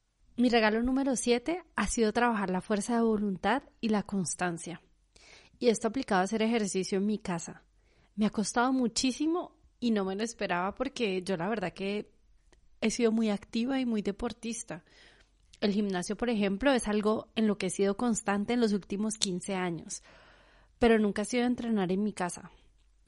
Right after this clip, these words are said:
Bueno, lo he hecho alguna vez, pero la verdad es que a mí me gusta el ambiente del gimnasio, las clases grupales, la música, tener las máquinas,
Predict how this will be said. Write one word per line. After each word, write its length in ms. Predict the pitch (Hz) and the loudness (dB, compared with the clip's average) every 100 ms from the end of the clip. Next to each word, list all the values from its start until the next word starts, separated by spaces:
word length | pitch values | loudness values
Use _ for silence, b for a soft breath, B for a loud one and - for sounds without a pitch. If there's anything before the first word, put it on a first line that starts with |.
| - | 2
Bueno, 200 | 220 190 | 4 4
lo 120 | 185 | 4
he 60 | 185 | 2
hecho 180 | - | 0
alguna 280 | 220 247 247 | -2 0 2
vez, 380 | 240 165 - - _ _ | 2 0 -6 -16 _ _
pero 380 | 220 208 202 190 | 0 2 2 2
la 180 | 185 180 | 2 0
verdad 320 | 180 175 165 | 0 0 -2
es 120 | 165 | -4
que 320 | - 214 220 B B B B | -4 -2 -2 B B B B
a 80 | 185 | 0
mí 120 | 180 | 2
me 100 | 190 | 2
gusta 300 | 208 226 233 | 0 0 2
el 60 | |
ambiente 400 | 233 196 175 170 | 2 2 -2 0
del 160 | 190 202 | -2 0
gimnasio, 680 | 196 180 185 190 180 202 180 | 0 0 2 0 0 0 0
las 200 | 185 - | 0 -4
clases 340 | 175 160 185 | -6 -4 -4
grupales, 680 | 175 202 185 190 190 190 180 | 0 -2 0 0 2 2 0
la 160 | 170 170 | -2 -2
música, 920 | 180 208 202 - 196 - 190 180 180 B B B B | 0 0 0 -2 -8 -6 -4 -2 -4 B B B B
tener 300 | - 202 185 | -2 0 0
las 200 | 190 190 | -2 -2
máquinas, 800 | 202 196 - 202 196 196 196 185 | -2 -2 -4 -2 0 0 0 -2